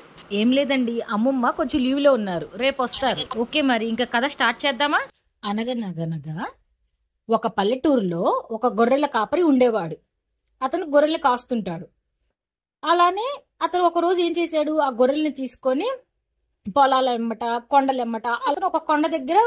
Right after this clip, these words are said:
విశ్రాంతి తీసుకోవడానికి కూర్చున్నాడు గొర్రెల్ని పెట్టుకొని. అయితే ఆ కొండ గుహలోంచి గొర్రెల సౌండ్ వినిపిస్తా ఉంటది అతనికి. ఏంటి కొండల్లోంచి గొర్రెల సౌండ్ వినిపిస్తుందా అని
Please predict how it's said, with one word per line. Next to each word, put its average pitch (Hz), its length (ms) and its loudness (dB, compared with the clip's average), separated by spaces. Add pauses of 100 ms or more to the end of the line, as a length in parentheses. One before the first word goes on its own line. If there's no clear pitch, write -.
విశ్రాంతి 339 380 0
తీసుకోవడానికి 247 600 -6
కూర్చున్నాడు 196 560 -2
గొర్రెల్ని 262 360 0
పెట్టుకొని. 185 500 -8 (480)
అయితే 359 220 -2
ఆ 294 200 0
కొండ 294 380 0
గుహలోంచి 269 1000 0 (380)
గొర్రెల 359 320 2
సౌండ్ 359 320 0
వినిపిస్తా 277 460 2
ఉంటది 247 320 2
అతనికి. 175 400 -10 (480)
ఏంటి 311 340 0
కొండల్లోంచి 330 720 0
గొర్రెల 247 300 0
సౌండ్ 311 260 -2
వినిపిస్తుందా 277 560 -2
అని 277 240 2